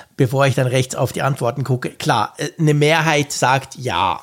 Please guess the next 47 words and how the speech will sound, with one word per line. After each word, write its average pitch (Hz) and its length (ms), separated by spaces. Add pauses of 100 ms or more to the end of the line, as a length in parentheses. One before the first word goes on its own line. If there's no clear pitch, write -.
okay, 110 580
also 143 300
fünf 151 300
G 139 160
fähig 135 380
ist - 180
wichtig, 156 540 (480)
aber 143 240
zwischen 156 380
ja, 139 260
ein 131 240
wenig 151 320
und 135 120
ja, 127 180
definitiv, 139 880 (560)
ähm, 135 640 (680)
wie 139 160
soll 156 140
ich - 80
sagen, 131 400 (160)
ein 143 200
wenig, 160 380
was 147 160
heißt 156 240
das - 160
halt? 101 240
Das 117 120
ist - 20
natürlich 135 260
immer 127 160
schwierig 131 380
zu - 80
sagen. 117 380
Ist 110 160
das 110 100
jetzt - 200
wirklich 123 360
wichtig? 156 380
Würdest 131 280
du 139 60
deine 107 240
Kaufentscheidung 120 720
davon 117 240
abhängig 127 480
machen 147 320
oder 160 300
nicht? 156 500